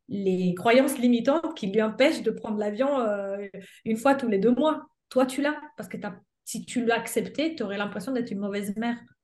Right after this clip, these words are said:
Donc, euh, mais c'est toi, en fait, ça vient de toi.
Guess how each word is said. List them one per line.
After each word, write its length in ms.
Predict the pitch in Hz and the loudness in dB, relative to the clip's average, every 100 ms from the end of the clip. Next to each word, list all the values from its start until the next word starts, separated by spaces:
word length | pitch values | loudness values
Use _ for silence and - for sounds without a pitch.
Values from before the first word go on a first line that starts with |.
| _ _ _ | _ _ _
Donc, 260 | 190 196 185 | -6 -6 -2
euh, 380 | 208 196 190 196 | 0 0 -2 -2
mais 120 | 196 | -4
c'est 160 | 196 208 | -6 -6
toi, 220 | 208 330 | 2 2
en 140 | 294 - | 2 -2
fait, 140 | 208 | -6
ça 100 | 196 | -4
vient 180 | 185 185 | -2 0
de 120 | 185 | -2
toi. 340 | 190 294 302 | -4 -6 -8